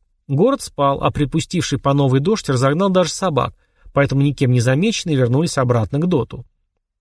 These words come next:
А потом мы отдыхали всю оставшуюся ночь и большую часть дня. Менялись, только наблюдая за подходами, а так дрыхли, как сурки, даже есть неохота было. Зато отдохнули на неделю вперед.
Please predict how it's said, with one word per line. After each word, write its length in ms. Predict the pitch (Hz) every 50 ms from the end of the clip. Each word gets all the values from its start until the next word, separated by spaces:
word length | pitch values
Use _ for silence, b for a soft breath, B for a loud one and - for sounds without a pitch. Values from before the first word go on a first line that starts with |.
| _ _ _ _ _ _ _ _ _ _ _ _ _ _ _ _ _ _
А 100 | - 131
потом 260 | 233 240 - 311 277
мы 80 | 269 262
отдыхали 460 | 214 190 202 180 - 220 226 226 202
всю 180 | - - 175 160
оставшуюся 580 | 151 - - 202 196 - - 160 139 - 160
ночь 260 | 160 180 220 - -
и 40 | 131
большую 360 | 123 117 131 139 - - 151
часть 300 | 131 - 143 135 123 123
дня. 300 | 131 127 113 - - 120 - - _ _ _ _ _ _ _ _ _ -
Менялись, 400 | 147 185 247 277 285 262 - -
только 240 | - 139 - -
наблюдая 360 | 139 127 135 143 143 139 131 127
за 120 | 120 127
подходами, 540 | - 147 151 - - - 131 123 117 127 160
а 40 | -
так 200 | 269 233 - b b b b b b
дрыхли, 380 | 139 202 285 285 - - 202
как 180 | - - - -
сурки, 400 | - 165 160 156 - - 262 220
даже 240 | 151 143 127 131 147
есть 260 | 160 - - - -
неохота 400 | 127 131 117 - - 120 - 120
было. 300 | 120 127 131 - - - _ _ _ _ _ _ _
Зато 300 | - 135 190 202 - 294
отдохнули 520 | 254 165 131 151 113 - - 156 180 196 175
на 100 | 143 131
неделю 340 | 123 120 107 113 110 104
вперед. 460 | 85 - - 170 143 - - - -